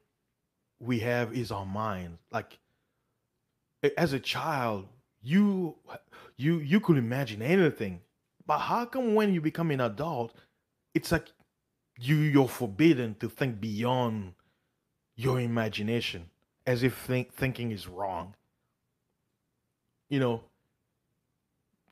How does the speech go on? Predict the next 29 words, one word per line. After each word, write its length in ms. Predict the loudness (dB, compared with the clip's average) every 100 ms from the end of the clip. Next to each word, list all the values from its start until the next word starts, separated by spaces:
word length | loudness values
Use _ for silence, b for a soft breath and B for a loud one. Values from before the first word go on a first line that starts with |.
| -14
for 220 | 2 4
years 300 | 4 4 2
back, 320 | 0 -2 -2 -6
I 120 | -2
used 260 | 0 -2 -2
to, 160 | -2
you 100 | 2
know, 140 | 2 0 -4
people 260 | -8 -4 0
who 120 | 0
didn't 240 | 0 -2
think 320 | -2 -2 -2 -2
like 200 | -4 -2
me 180 | -2
or 200 | 0 0
had 180 | 0 -2
a 40 | -2
different 420 | -4 -2 -4 0
view 240 | 6 6
of 80 | 6
me, 180 | 2 -2
like, 200 | -4 -6 b b b b b _
you 100 | -6
know, 220 | -4 -6 -12 -6
I 100 | 2
will 240 | 4 2 2
be 180 | 0
like, 200 | 0 0 -4
"Well, 420 | -6 -4 -4